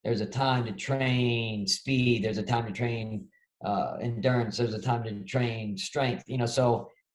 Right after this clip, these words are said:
and there's different ways to do it. And, and, you know, he's getting with sports physiologists and nutritionists and, and putting all those pieces together.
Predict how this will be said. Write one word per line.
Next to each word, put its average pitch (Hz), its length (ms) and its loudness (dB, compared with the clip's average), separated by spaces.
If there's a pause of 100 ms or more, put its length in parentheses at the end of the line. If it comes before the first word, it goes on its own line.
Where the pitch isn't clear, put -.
and 120 180 0
there's 117 140 2
different 123 300 2
ways 120 160 2
to - 80 -10
do 131 160 4
it. 120 80 0
And, 107 320 -6
and, 104 340 -4 (140)
you 104 140 -6
know, 101 100 -4
he's 98 100 -6
getting 120 160 -2
with 104 100 -6
sports - 340 -2
physiologists 107 760 -2
and 107 120 -8
nutritionists 110 520 -2
and, 101 240 -8
and 107 200 -6 (180)
putting 107 160 0
all 123 140 2
those 117 240 0
pieces 120 360 -2
together. 107 640 0